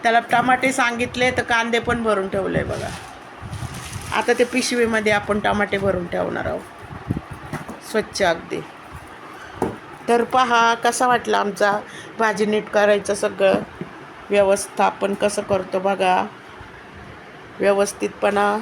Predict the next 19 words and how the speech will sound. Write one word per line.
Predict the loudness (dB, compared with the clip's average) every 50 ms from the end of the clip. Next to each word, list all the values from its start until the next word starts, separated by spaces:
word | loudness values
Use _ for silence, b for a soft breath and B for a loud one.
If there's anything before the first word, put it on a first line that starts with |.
| -4 -6 -6
असं | -4 0 0 0
करून | 2 4 4 4 4 4 4
ठेवायचा, | 4 4 4 4 4 2 2 2 2 0 0 B B B B B B B
म्हणजे | 0 4 6 6
आपल्याला | 6 6 4 2 2 4 4 4
भीती | 2 0 -2 0 0 2
नसते | 4 2 2 2 0 0 2
काय | 4 4 6 6 6 4 2 0 B B B B B B
ह्याच्यात | -2 0 2 0 0 -2 -4
किटूक | -6 0 4 6 6 6 4
बिटूक | 2 0 -2 0 2 0 0 0 0 2
काय | 2 4 4 4 4
असतो, | 2 -2 -6 -4 -2 0 0 2 0 -2 -4 -8 -12 -14 -16 -16 -14 -10 -4 0
सगळं | 0 2 4 4 2
साफ | 2 2 0 0 0 0 -2 0
करून | 2 2 2 2 2
आपण | 0 0 0 0 -2 -2
फ्रीजमध्ये | -2 0 0 0 0 0 0 0 0 0 0 -2
ठेवू | 0 0 0 0 0